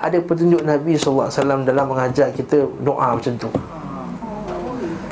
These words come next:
Para sahabat tak buat, tabi'in tak buat. Jadi hukum dia apa? Sebab tu jadi bid'ah. Sebab tu dipanggil bid'ah. Tawassul yang bid'ah. Ini tawassul. Faham tak?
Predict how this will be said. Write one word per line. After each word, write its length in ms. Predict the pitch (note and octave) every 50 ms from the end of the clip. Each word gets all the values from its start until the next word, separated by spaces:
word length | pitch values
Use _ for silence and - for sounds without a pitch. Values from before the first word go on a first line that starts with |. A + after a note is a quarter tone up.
| - -
Para 160 | - D3+ D3+
sahabat 480 | D3 - D#3+ D3 D3+ D3 D#3 C#3+ - -
tak 240 | - C#3+ - C#3+ D3
buat, 640 | D3+ D3 D3 D3 D3 D3 D3 D3 C#3+ C#3 - -
tabi'in 720 | - D3+ C#3+ C#3+ C#3 C#3 C#3+ D3 C#3+ D3 D3+ D3 D3 D3 C#3+
tak 240 | D3 C#3 B2 C3 C3+
buat. 240 | C#3+ D3 C3+ B2+
Jadi 160 | D3 F3 F3 E3
hukum 160 | E3+ G#3 F#3+
dia 160 | G3+ G#3 G#3+
apa? 160 | C4 D4+ - - - - - - - - - -
Sebab 240 | - - - - B3+
tu 80 | C#4+ C4
jadi 140 | A#3 A#3 A3
bid'ah. 300 | C4 C#4 B3 A#3 G#3 D#3+ C3+ C#3
Sebab 60 | F#3 A#3+
tu 80 | B3 G#3+
dipanggil 320 | G3 G3+ G#3 A#3+ C4+ D4+ D4 - - - - - - D3
bid'ah. 420 | D#3 E3 E3 E3 - C3+ C3 B2+ C3 -
Tawassul 540 | - D#3 D#3+ E3 D#3+ E3 - A3 G3 F#3
yang 320 | E3+ F3 G3 B3 E4 E4+ - - - - - - - - -
bid'ah. 560 | A#2+ C3+ C3 B2+ A#2+ B2+ - - - - - - - - - - - - - - - - - - - - - - - - - - - - - - - - - - -
Ini 240 | - E3 G#3+ A#3+ -
tawassul. 480 | - D#3 D3 D3+ D3 - - C3 G#2+ - -
Faham 240 | - F#3+ F#3+ D#3+ B2
tak? 120 | G#2 -